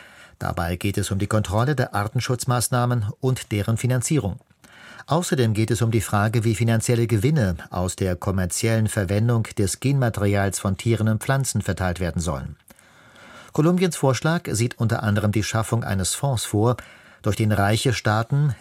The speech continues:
ärmere Länder im Artenschutz unterstützen.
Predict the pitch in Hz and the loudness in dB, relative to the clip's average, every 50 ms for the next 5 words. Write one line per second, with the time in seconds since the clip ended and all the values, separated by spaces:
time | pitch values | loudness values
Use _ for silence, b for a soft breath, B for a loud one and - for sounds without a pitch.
0 | - - 110 113 131 147 151 143 147 143 131 131 131 131 127 131 127 135 - 127 | -6 -2 0 0 2 2 2 2 2 2 2 2 2 2 2 2 2 0 0 0
1 | 113 - - - 107 98 - - - 104 95 - - 104 92 - - 104 101 95 | -2 -2 -2 -2 -2 -2 -2 -2 -4 -4 -2 -2 -2 -2 -2 -2 -4 -4 -4 -2
2 | - 113 - - 107 90 - - - - | -2 -2 -2 -2 -2 -4 -2 -4 -6 -8